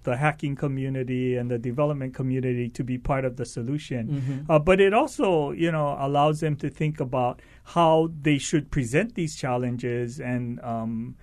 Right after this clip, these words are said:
Speaker 1: uh, in a way that the, the public can understand and, and more importantly, get some, uh, useful product out that allows them to be more efficient and effective.
Speaker 2: Mm-hmm.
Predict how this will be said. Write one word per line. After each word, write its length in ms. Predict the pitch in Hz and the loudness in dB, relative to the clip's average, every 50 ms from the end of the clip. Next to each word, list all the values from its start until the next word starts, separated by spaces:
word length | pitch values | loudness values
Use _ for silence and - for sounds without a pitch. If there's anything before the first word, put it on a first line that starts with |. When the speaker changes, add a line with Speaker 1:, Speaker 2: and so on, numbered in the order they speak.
| - - - - - | -20 -20 -20 -8 -4
Speaker 1:
uh, 180 | 151 131 143 - | -2 -2 0 2
in 160 | 180 165 165 | 2 2 4
a 80 | 160 151 | 4 2
way 280 | 147 156 160 160 160 | 2 2 4 4 2
that 300 | 151 151 143 135 131 - - | 2 0 0 -2 -2 -4 -4
the, 160 | 131 131 127 - - | -4 -4 -4 -4 -6
the 80 | - | -6
public 400 | - - - 165 151 151 151 151 | -4 -2 -2 -2 0 0 -2 -2
can 180 | - 147 131 127 | -2 -2 -2 -2
understand 800 | 127 127 123 120 120 - - - 175 170 160 156 147 139 139 139 | -2 -2 -4 -4 -8 -8 -2 0 0 2 2 0 0 -2 -4 -6
and, 380 | 135 139 139 135 143 147 156 - | -6 -6 -6 -4 -6 -6 -10 -10
and 480 | - 139 139 135 131 135 131 131 - - - 170 | -8 -4 -4 -2 -2 -4 -6 -8 -10 -14 -10 -4
more 220 | 156 151 156 147 | 0 0 2 0
importantly, 600 | 143 - 240 294 302 - 277 180 151 143 139 135 | 0 0 -2 -2 -2 -2 -2 -2 -2 -2 -4 -4
get 440 | 131 127 131 151 160 165 - - - | -6 -4 0 0 0 0 0 -6 -14
some, 560 | - - 156 143 139 139 135 131 131 - - - | -8 -4 -4 -2 -2 -2 -4 -4 -6 -8 -8 -8
uh, 40 | 127 | -6
useful 480 | 127 139 165 190 185 185 - 156 147 | 0 2 2 2 2 2 0 0 0
product 500 | 143 - 165 147 143 143 139 131 131 - | 0 0 0 0 0 0 -2 -4 -6 -6
out 380 | - 131 131 135 131 131 127 - - - - - - - - - | -6 -4 -2 -2 -2 -4 -4 -8 -16 -20 -20 -20 -20 -8 -4 -2
that 140 | 135 135 147 - | -2 -2 -2 -2
allows 360 | 131 131 135 131 139 147 143 | -2 0 2 2 2 0 0
them 160 | 147 135 135 - - | -2 -6 -6 -6 -6
to 40 | 127 | -6
be 160 | 120 127 123 | -4 -2 -2
more 220 | 127 127 127 123 120 120 | 0 0 0 -2 -2 -4
efficient 380 | 120 - 139 - - 127 120 117 | -6 -8 -10 -8 -8 -8 -6 -6
and 100 | 117 110 107 107 | -6 -6 -8 -8
effective. 420 | - 117 113 113 - - 131 - | -8 -10 -10 -10 -12 -6 0 2
Speaker 2:
Mm-hmm. 240 | 156 151 - 156 | 2 2 2 0